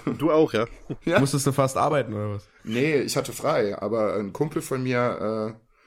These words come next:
Speaker 2: kam auf die ganz tolle Idee, „Komm, ich, äh, mach mal eine Silvesterrakete an und alle, halt die in der Hand und lass die quasi aus der Hand starten.“
Speaker 3: Oh.
Speaker 2: Ging aber nicht nach oben, sondern zur Seite weg,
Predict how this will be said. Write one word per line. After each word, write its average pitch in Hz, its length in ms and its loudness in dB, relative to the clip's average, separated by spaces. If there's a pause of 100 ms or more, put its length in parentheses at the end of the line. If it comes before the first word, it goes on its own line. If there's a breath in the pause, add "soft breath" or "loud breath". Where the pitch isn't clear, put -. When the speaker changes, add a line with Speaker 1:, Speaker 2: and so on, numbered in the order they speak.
(160)
Speaker 2:
kam 135 160 2
auf 131 120 -2
die 110 80 -6
ganz 123 220 -2
tolle 120 240 -2
Idee, 110 240 -4
„Komm, 131 380 -6
ich, - 160 -10
äh, 101 220 -4
mach 123 140 -8
mal 143 80 -6
eine 123 120 -4
Silvesterrakete 113 760 -4
an 107 140 -6
und - 200 -10
alle, 110 400 -4
halt 143 180 0
die 143 80 -2
in 117 80 -2
der 107 120 -2
Hand 123 420 -4
und 107 160 -12
lass 120 160 -4
die 123 80 -10
quasi 120 280 -4
aus 101 100 -8
der 110 120 -8
Hand 120 140 -10
starten.“ 101 600 -8 (760 soft breath)
Speaker 3:
Oh. 107 540 4 (160)
Speaker 2:
Ging 160 160 2
aber 156 160 6
nicht 151 160 -4
nach 131 120 0
oben, 170 280 4
sondern 151 280 0
zur 135 140 -2
Seite 151 320 2
weg, 139 220 4